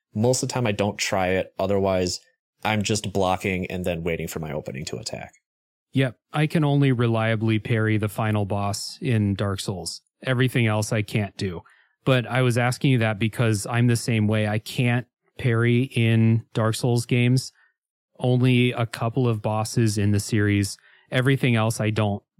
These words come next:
Speaker 2: mess with it at all. But in Bloodborne, parrying is much easier, and it's a bigger part of the, like, intended combat rhythm. Like, you are supposed to use your gun to parry whereas in Dark Souls, it's an option.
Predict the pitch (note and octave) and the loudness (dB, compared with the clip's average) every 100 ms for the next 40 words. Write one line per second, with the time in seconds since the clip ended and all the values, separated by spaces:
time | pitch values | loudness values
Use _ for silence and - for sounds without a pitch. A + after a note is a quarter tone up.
0 | _ A#2 A2+ - A2 A2 G#2 G2 E2 E2+ | _ -2 0 -2 0 0 0 -2 -8 -4
1 | C3+ C3+ B2 A#2+ B2 C#3 C#3 C3 B2 B2+ | 0 2 2 2 0 2 2 2 2 0
2 | A#2 A#2 A2+ A2 G2+ G#2 A2 A2+ - A#2 | 2 2 4 2 2 0 0 -2 -4 0
3 | A2+ A#2 C3+ D#3+ F3 A2+ G#2+ A2 G2 A2+ | 2 4 4 2 0 0 0 -2 0 0
4 | G#2+ G2+ - G#2+ G#2 G2+ G2 G#2+ G#2 G2+ | 2 0 0 -2 0 -2 0 2 4 2
5 | G2 F#2+ - _ _ _ C#3+ C3 C3 A#2+ | 0 -2 -10 _ _ _ 2 4 4 4
6 | B2 A#2 - A2+ A2+ A2+ A2+ A2+ A2 B2+ | 4 2 -2 -2 0 0 0 0 2 2
7 | A2+ A2 A#2+ A#2+ A#2 - A#2+ - C3+ C3+ | 2 0 2 2 2 0 -4 -2 2 2
8 | - - B2 A2+ A2+ G#2+ G2+ A2+ G#2 G2+ | 0 0 2 4 4 2 0 0 0 0
9 | G2 - A2 - G#2+ G2+ G2 G2 - _ | 0 -2 -4 -2 -2 0 -2 -4 -8 _
10 | _ _ B2 A#2 A2+ G#2 G#2+ G#2 C3+ C#3 | _ _ 0 4 4 2 2 2 2 0
11 | - A#2+ A2 G#2 G2 - _ _ _ _ | -2 0 2 0 -4 -10 _ _ _ _
12 | _ _ _ _ _ D3 C#3 B2 G#2+ A2+ | _ _ _ _ _ -4 0 -2 -2 -4
13 | A2+ - - - | -6 -6 -10 -12